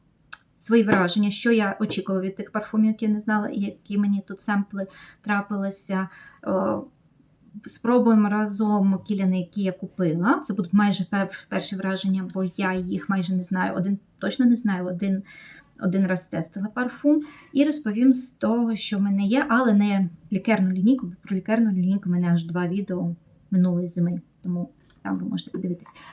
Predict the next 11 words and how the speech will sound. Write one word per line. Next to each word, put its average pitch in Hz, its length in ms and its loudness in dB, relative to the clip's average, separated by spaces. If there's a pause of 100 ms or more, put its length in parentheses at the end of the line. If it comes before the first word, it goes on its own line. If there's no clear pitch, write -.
(140)
Все, 208 560 0
похвастушки - 640 -2
<laughs> - 0 -
закінчились. 302 800 4
Показала 240 540 2
я 214 140 -4
вам, 208 160 -4 (420)
що - 260 2
в - 120 -2
коробочках, 214 840 0
е, 208 400 0